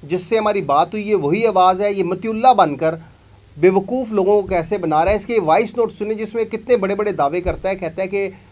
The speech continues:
दुबई फाइनेंशियल मार्केट में ये लोग business करते हैं। अब मतीउल्लाह या एहसानुल्लाह आपसे मेरा सवाल ये है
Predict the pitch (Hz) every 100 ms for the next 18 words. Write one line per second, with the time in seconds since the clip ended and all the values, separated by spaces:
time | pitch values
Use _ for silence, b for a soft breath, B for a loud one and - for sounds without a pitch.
0 | B 135 135 180 202 202 165 147 151 196
1 | 190 160 143 131 180 190 170 160 175 156
2 | 127 123 151 170 - 123 120 135 104 -
3 | b b - 196 190 214 202 240 233 240
4 | 247 - 175 156 165 185 170 160 165 170
5 | 214 208 190 156 127 143 170 135 110 107